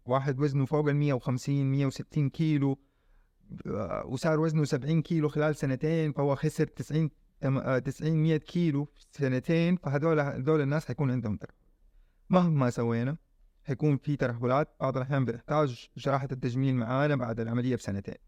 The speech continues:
آه، لكن هذول نسبة، ترى نسبتهم في ال-، في ال-، في المجتمع ما هم الأعلى،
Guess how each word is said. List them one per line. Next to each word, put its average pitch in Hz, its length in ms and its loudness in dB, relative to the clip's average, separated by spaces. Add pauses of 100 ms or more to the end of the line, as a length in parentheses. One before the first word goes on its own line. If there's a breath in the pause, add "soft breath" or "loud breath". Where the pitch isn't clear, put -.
(640)
آه، - 440 -12
لكن 175 300 0
هذول 233 560 0
نسبة، 208 240 -2
ترى 175 440 -4
نسبتهم 196 560 -2
في 170 80 -4
ال-، 151 200 -4
في - 120 -6
ال-، 147 80 -6
في - 60 -10
المجتمع 165 480 0
ما 185 140 4
هم 196 220 2
الأعلى، 147 440 0